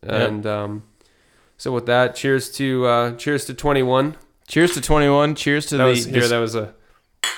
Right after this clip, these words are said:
Speaker 2: there we go.
Speaker 1: Discovery Reserve. Yeah,
Speaker 2: Did it,
Speaker 1: that was
Speaker 2: yeah.
Speaker 1: like a wine glass cl-,
Speaker 2: <laughs>
Speaker 1: clink there. But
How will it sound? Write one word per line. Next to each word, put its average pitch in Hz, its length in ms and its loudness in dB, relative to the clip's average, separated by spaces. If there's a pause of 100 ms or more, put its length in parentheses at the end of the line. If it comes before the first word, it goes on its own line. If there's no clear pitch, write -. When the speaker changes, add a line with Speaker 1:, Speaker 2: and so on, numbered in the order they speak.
(240)
Speaker 2:
there 123 140 0
we 117 60 2
go. 123 40 2
Speaker 1:
Discovery 139 560 2
Reserve. 120 640 -2 (120)
Yeah, - 60 -10
Speaker 2:
Did 117 100 -2
it, 113 60 2
Speaker 1:
that 117 100 0
was 120 100 0
Speaker 2:
yeah. 110 60 0
Speaker 1:
like 113 180 -2
a 110 80 -2
wine 107 340 -2
glass 104 320 -4
cl-, - 400 -6
Speaker 2:
<laughs> - 40 -12
Speaker 1:
clink 139 320 0
there. 113 400 0
But 117 240 0